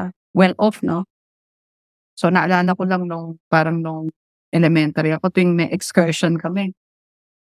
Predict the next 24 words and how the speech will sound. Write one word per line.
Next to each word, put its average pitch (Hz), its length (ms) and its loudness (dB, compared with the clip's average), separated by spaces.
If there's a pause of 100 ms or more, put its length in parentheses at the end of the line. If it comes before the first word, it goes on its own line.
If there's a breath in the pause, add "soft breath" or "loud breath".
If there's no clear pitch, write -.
(280)
punong-puno 185 520 2
yung 180 200 0
bag 170 160 2
ko 180 120 -4
ng 180 160 0
pagkain. 170 640 0
<laughs> 180 80 -4 (640)
Halos, 180 320 0 (320)
halos 190 560 2 (240)
parang, 190 400 2 (400)
ah, 160 160 -10
sabi 185 320 -2
ko, 247 240 -4 (100)
ano, 202 300 -2 (100)
yung, 190 320 4
yung 190 280 -2
baon 180 420 2
ko - 80 -20
parang 170 560 0
pwede 160 240 0
nang 165 160 -2
pakainin 175 560 0
yung, 180 160 0
ah, - 160 -4